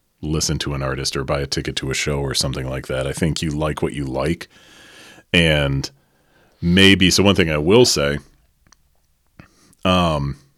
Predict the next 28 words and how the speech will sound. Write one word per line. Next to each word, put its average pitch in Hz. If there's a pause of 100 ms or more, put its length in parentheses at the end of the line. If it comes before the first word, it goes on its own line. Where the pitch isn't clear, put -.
(260)
I -
think 87
some 92
of 85
the 82
performances 98 (400)
during 101 (720)
the 104
Grammys, 117 (100)
that 90
can 101
be 90
very 76
good. 85 (2750)
And 98
I 87
think 98
that 98
it's 87
something 90
that 85
they're, 78 (560)
they've 95
been 78
leaning 76
in 80
on. 98 (300)
Um, 69